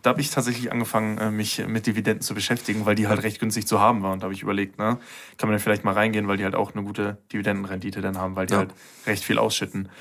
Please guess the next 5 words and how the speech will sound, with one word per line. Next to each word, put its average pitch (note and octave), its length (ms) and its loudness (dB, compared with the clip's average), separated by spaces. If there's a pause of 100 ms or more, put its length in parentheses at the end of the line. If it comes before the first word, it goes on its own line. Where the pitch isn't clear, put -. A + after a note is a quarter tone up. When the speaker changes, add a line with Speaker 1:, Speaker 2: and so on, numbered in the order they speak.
(380)
Speaker 1:
Ja, B2 160 8
okay. A2 400 4 (360)
Alles A2+ 220 4
klar. B2 320 6 (500)
Ähm, C3 600 6